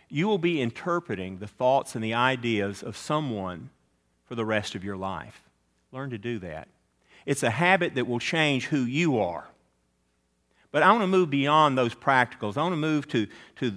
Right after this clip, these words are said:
the faith that you have, because all three of you have a faith that amazes me. I've, I've watched all three of you. I've talked to you.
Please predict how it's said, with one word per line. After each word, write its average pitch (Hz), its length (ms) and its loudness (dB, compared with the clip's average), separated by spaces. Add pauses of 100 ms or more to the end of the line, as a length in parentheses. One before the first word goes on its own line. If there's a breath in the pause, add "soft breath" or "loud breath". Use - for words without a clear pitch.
(140)
the 117 160 -10
faith 107 640 -2
that 117 140 -8
you 104 140 -8
have, 98 300 -4
because 104 340 -6
all 147 200 4
three 165 380 -2
of 101 100 -4
you 101 160 -4
have 107 240 -2
a 101 60 -8
faith 110 460 -4 (380 loud breath)
that 113 280 -2
amazes 117 600 -2
me. 110 120 -6
I've, 117 140 -4
I've 131 160 -2
watched 143 480 0
all 117 180 -2
three 113 300 -4
of 92 100 -6
you. 101 200 -12 (500)
I've - 80 -20
talked - 380 0
to 110 100 -6
you. 80 200 -12